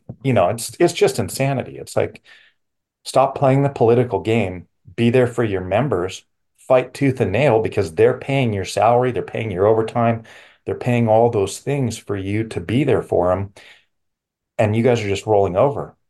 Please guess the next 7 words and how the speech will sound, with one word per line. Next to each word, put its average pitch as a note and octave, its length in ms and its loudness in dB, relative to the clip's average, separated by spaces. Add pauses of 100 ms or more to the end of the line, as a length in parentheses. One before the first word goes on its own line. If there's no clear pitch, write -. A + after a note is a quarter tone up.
(120)
you - 120 -16
know? G#2+ 320 -10 (360)
It's - 380 -14
disgusting. - 600 -8
So, G#2+ 380 0 (640)
you C3 120 2
know, G#2 240 0